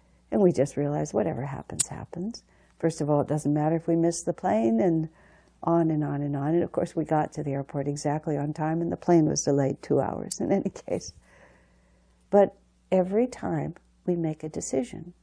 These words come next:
we're affirming a certain reality. Now, we like to think that we get away with it. We like to think that, "Well, it's just the privacy of my own mind. It's just my own thoughts.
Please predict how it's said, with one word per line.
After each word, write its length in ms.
we're 140
affirming 500
a 40
certain 360
reality. 540
Now, 380
we 200
like 460
to 120
think 520
that 140
we 80
get 160
away 240
with 240
it. 80
We 140
like 260
to 100
think 360
that, 180
"Well, 120
it's 100
just 160
the 80
privacy 500
of 120
my 100
own 220
mind. 440
It's 140
just 220
my 160
own 160
thoughts. 560